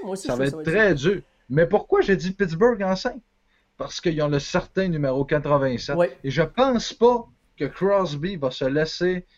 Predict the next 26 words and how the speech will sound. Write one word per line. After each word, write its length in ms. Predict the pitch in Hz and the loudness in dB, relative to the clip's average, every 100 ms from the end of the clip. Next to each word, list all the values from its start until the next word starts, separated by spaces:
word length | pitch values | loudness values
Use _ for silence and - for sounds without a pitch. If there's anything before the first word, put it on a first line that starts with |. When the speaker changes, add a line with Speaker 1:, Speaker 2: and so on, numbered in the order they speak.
| _ | _
Speaker 2:
Lui, 180 | 160 262 | -4 -2
ce 120 | 262 | -2
qu'il 100 | - | -2
veut 120 | 165 | -2
faire, 300 | 170 190 208 | 0 2 2
là, 120 | 175 165 | 0 -2
c'est 160 | 123 | -2
gagner 260 | 117 143 160 | 0 0 0
la 80 | 135 | -4
Coupe 160 | 127 | -6
Stanley. 340 | - 117 123 127 | -6 -6 -6 -8
Speaker 1:
Ça, 60 | 175 | -8
ça, 120 | 180 | -8
c'est 120 | 160 | -4
Speaker 2:
Je 100 | 151 | -2
Speaker 1:
sûr. 100 | 165 | 0
Speaker 2:
pense 280 | 247 247 220 | 0 0 0
que 60 | |
Crosby 500 | 165 151 185 160 185 | -6 -2 -2 -2 -4
s'en 280 | 208 180 156 | -4 -2 -2
contrefiche 1500 | 147 220 247 247 196 185 165 160 - 233 214 - - - _ _ _ | 0 2 2 2 0 0 0 -2 -2 -4 -4 -6 -14 -18 _ _ _
ben 380 | 131 190 233 202 | -2 0 2 0
raide 300 | 196 208 160 | 0 -2 -2
de 80 | 139 | -2
Alexis 500 | 139 160 160 - 180 | 0 0 -2 -6 -4
Lafrenière 600 | 156 143 139 135 160 | -4 -2 -4 -4 -6